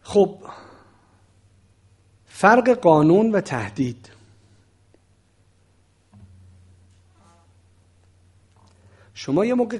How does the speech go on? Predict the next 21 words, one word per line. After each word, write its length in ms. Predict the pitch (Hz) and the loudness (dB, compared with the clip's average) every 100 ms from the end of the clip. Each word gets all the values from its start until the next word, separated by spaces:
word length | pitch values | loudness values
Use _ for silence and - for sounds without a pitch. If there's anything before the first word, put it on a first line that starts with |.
| - | -10
قراری 480 | 131 123 135 175 220 | -8 -4 -2 -2 -4
می‌ذارین 400 | 220 208 202 190 | -4 -6 -6 -6
با 100 | 175 | -8
بچه‌تون، 680 | 170 165 165 - 160 156 156 _ _ _ _ _ _ _ - - _ | -10 -10 -14 -10 -10 -12 -16 _ _ _ _ _ _ _ -20 -20 _
بر 160 | 127 123 | -6 -6
اساس 400 | 120 - 147 180 | -6 -8 -8 -4
اون 120 | 175 | -6
قرار 340 | 147 113 127 | -4 -6 -6
صحبت 720 | 151 - 117 107 120 131 147 165 | -6 -8 -10 -8 -6 -6 -6 -8
می‌کنین. 480 | 170 151 143 135 131 _ _ - - | -8 -8 -10 -10 -16 _ _ -20 -4
گاهی 240 | 156 170 | -2 0
اوقات 380 | 151 160 165 143 | -2 -2 -6 -6
می‌بینید 440 | 127 127 147 151 | -8 -4 -4 -2
اون 80 | 160 | -4
کاری 260 | 160 160 147 | -4 -6 -6
که 120 | 127 | -8
شما 240 | 127 123 | -8 -8
دوست 260 | 120 120 - | -8 -12 -10
دارین 240 | 127 156 | -6 -6
انجام 340 | 139 123 135 127 | -6 -4 -6 -6
نمیشه. 420 | 113 107 - | -8 -12 -16